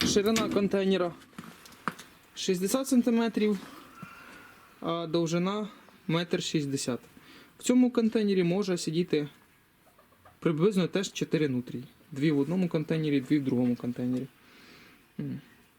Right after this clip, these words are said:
Якщо, якщо сім'я, то зробити, допустим, самця і дві самочки, то трьох нутрій для сім'ї достатньо. Якщо там, там самці, то четверо самців, то, в принципі, їм місця буде достатньо. А для сім'ї, то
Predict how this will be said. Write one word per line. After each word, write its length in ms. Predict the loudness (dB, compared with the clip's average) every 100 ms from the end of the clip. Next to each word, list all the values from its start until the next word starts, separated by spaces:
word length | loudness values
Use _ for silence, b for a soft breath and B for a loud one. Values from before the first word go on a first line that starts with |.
| _ B B B -4
Якщо, 320 | -2 2 2
якщо 580 | 2 2 0 0 0 0
сім'я, 400 | 2 2 2 0
то 160 | -4
зробити, 420 | -2 0 2 0
допустим, 460 | -2 -2 -4 -2 0
самця 540 | 0 0 0 0 0 -2
і 100 | -2
дві 200 | 0 0
самочки, 520 | 0 0 0 -2 -2
то 440 | 0 2 2 -2 -4 _
трьох 280 | 2 2 2
нутрій 300 | 0 0 0
для 160 | 0
сім'ї 320 | -2 -2 -2 0
достатньо. 540 | -2 -2 -10 -10 -12 B B B B
Якщо 280 | -6 -2 -2
там, 500 | 0 2 2 2 -2 -6 -14 -18 -20 -8
там 180 | -6 -2
самці, 400 | 0 0 0 0
то 360 | 0 0 -2
четверо 380 | -2 0 2 0
самців, 400 | 0 -2 0 -2
то, 120 | -2
в 40 | -4
принципі, 440 | -2 -2 -4 -6
їм 260 | 0 2 4
місця 280 | 2 0 -2
буде 180 | 0
достатньо. 580 | 0 -2 -4 -10 -10 -14 -18 B B B B B B
А 100 | -6
для 180 | 0 0
сім'ї, 340 | 0 -4 -2 -2
то 280 | -4 -4